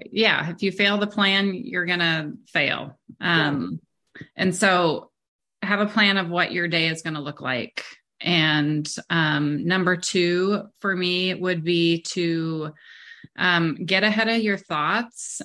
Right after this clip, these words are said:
Speaker 1: and really get in touch with, um, what your brain is gonna tell you so that you can, can know ahead of time.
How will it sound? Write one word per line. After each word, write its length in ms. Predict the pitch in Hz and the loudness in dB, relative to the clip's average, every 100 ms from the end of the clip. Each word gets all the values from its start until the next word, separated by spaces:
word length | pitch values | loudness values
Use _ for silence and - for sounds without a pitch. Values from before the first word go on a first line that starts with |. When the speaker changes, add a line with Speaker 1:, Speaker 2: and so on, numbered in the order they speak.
| _ | _
Speaker 1:
and 560 | 185 180 180 170 165 160 160 160 165 | -2 2 2 2 2 -2 -4 -4 0
really 420 | 185 185 185 185 | 2 2 2 0
get 200 | 175 170 | 0 0
in 140 | 170 | 0
touch 380 | 165 165 165 - | -2 -4 -6 -6
with, 480 | 175 160 160 165 - - - _ - | -2 2 2 0 -8 -20 -20 _ -4
um, 680 | 170 156 151 143 117 104 - _ _ _ _ _ _ _ - - _ _ | 0 0 2 0 -2 -4 -8 _ _ _ _ _ _ _ -20 -20 _ _
what 300 | - 170 165 | -4 0 0
your 120 | 170 170 | 0 0
brain 260 | 160 160 | 2 2
is 140 | 165 170 | 0 -2
gonna 200 | 170 165 | -2 -2
tell 260 | 160 156 | -2 -2
you 400 | 160 180 220 240 - _ _ _ _ _ _ | -2 -2 -2 -4 -10 _ _ _ _ _ _
so 200 | - 196 | -4 -2
that 200 | 170 170 | -2 -2
you 80 | 180 | -4
can, 480 | 175 175 170 - - | -2 -2 -2 -4 -8
can 320 | - 185 175 | -4 -2 0
know 240 | 175 175 180 | 0 0 0
ahead 380 | 175 165 175 180 | -2 0 0 0
of 120 | 180 | -2
time. 500 | - 185 190 202 | -2 -2 0 0